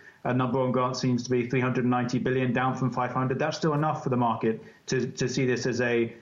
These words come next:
significant, uh, package, if not a panacea, uh, for, for the troubles. Once we get, uh, some agreement on that, hopefully it comes today, uh, then we get move on to some other thorny issues around governance,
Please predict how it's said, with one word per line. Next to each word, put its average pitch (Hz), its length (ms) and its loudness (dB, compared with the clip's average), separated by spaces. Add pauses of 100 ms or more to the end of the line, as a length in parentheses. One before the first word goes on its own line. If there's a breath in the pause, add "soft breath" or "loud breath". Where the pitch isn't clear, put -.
(100)
significant, 139 840 0
uh, 117 140 0
package, 127 400 -2
if 127 120 -2
not 123 180 2
a 117 40 0
panacea, 120 720 0 (320 loud breath)
uh, 123 160 2
for, 127 260 0
for 127 260 2
the 113 80 0
troubles. 120 560 0 (220 loud breath)
Once 156 240 0
we 156 80 2
get, 143 480 -2
uh, 127 300 0
some 131 180 0
agreement 131 320 0
on 120 120 0
that, 143 200 0
hopefully 131 500 0
it 127 120 -4
comes 127 240 -2
today, 131 420 0 (340 loud breath)
uh, 139 220 0
then 143 140 0
we 143 80 0
get 156 160 2
move 143 200 2
on 143 160 0
to 139 140 0
some 135 180 0
other 135 180 0
thorny 131 400 2
issues 127 260 0
around 117 320 0
governance, 151 560 0